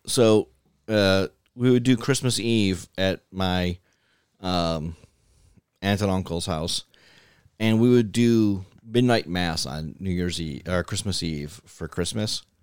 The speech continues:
Um, growing up Catholic, and it was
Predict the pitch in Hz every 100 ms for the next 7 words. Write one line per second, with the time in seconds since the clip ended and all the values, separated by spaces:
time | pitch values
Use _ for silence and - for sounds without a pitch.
0 | _ _ _ _ _ _ - 90 87 85
1 | 82 78 82 - _ _ _ _ _ 110
2 | 110 104 98 - 92 78 - 87 - -
3 | _ _ _ _ _ - 113 107 101 95
4 | - _ _ 127 127 120 107